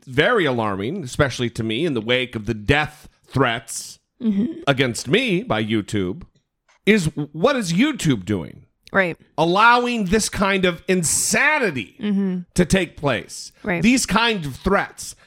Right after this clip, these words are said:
Speaker 1: these kinds of violent machinations to just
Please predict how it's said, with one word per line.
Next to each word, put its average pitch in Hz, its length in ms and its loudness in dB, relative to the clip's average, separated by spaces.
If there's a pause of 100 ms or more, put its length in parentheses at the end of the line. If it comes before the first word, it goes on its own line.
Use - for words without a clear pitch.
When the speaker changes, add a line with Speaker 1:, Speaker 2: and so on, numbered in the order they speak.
Speaker 1:
these 220 380 2
kinds 180 680 0 (380)
of 156 320 0
violent 190 640 2
machinations 147 840 -2
to 135 100 -4
just - 380 -2